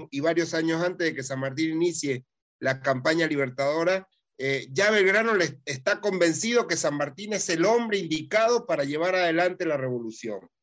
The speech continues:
Yo siempre digo que hay como una posta entre ellos dos. Cuando San Martín llega, la revolución lleva dos años ya.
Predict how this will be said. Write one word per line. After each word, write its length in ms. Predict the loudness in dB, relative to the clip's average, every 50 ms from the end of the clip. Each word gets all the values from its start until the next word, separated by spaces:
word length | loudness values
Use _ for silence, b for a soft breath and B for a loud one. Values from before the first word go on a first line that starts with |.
| b b b b b b b _
Yo 180 | 4 6 6 6
siempre 360 | 6 4 4 4 6 6 6
digo 240 | 8 8 6 6 6
que 80 | 6
hay 120 | 4 6 4
como 220 | 4 4 6 6
una 280 | 6 6 6 4 2 0
posta 460 | 4 4 4 4 2 0 0 2 2
entre 300 | 2 0 -2 -2 0 0
ellos 240 | 2 2 0 0 0
dos. 220 | 0 0 0 -2 -4 -6
Cuando 340 | -6 -4 -4 -4 -4 -4 -4
San 200 | -4 -4 -4 -2
Martín 460 | -2 -4 -4 -4 -6 -4 -4 -4 0
llega, 540 | 2 4 4 4 4 4 2 2 0 -2 b b b b _
la 100 | -2 0
revolución 640 | 2 2 2 4 4 2 2 2 2 2 2 2 2
lleva 260 | 2 2 4 4 4
dos 260 | 2 2 0 0 0
años 380 | 0 0 2 0 -2 -4 -8 -8 -6
ya. 260 | -8 -8 -8 -10